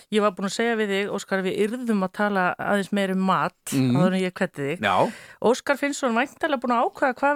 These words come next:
Speaker 1: verður í matinn á jólunum hjá mig og þér.
Speaker 2: Já, en nú ræði því ekki alveg sjálfur.
Speaker 1: <laughs> Nei.
Speaker 2: Ekki þegar þú ert með, sko, þrítuga dóttir og, og konu, svo, og svo on. Þannig að þetta þarf að vera málamiðlun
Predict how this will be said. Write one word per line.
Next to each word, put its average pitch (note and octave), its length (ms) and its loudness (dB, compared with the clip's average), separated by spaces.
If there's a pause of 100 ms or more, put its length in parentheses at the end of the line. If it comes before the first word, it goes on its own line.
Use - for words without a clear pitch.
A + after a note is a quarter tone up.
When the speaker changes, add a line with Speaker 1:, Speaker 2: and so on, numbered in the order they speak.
Speaker 1:
verður C4+ 160 -4
í B3+ 120 0 (440)
matinn C4 400 2
á - 20 4
jólunum B3 420 2
hjá F#3 120 0
mig F#3 140 0
og F#3 60 -2
þér. F#3 200 -2 (1040)
Speaker 2:
Já, C3+ 220 0
en E3 180 0
nú A3+ 160 0
ræði C4 400 -2
því C3+ 220 -2
ekki A2+ 100 -4
alveg - 220 -2
sjálfur. E2 340 -10 (560)
Speaker 1:
<laughs> - 160 -4
Nei. G3+ 540 0 (200)
Speaker 2:
Ekki D3 300 0
þegar D3 260 2
þú C#3 160 2
ert C3 140 -2
með, C3 140 0
sko, - 160 -4 (280)
þrítuga B2+ 480 0
dóttir A#2+ 680 0
og, A2+ 540 -2
og G2+ 80 -8
konu, B2+ 840 2
svo, C3 160 -6 (560)
og G#2 80 -8
svo C3+ 220 -2
on. G#2+ 100 -4 (320)
Þannig G2+ 160 -6
að A#2 80 -4
þetta C3+ 220 -4
þarf D3+ 100 0
að D3+ 140 -4
vera D3 160 -2
málamiðlun B2+ 1400 -2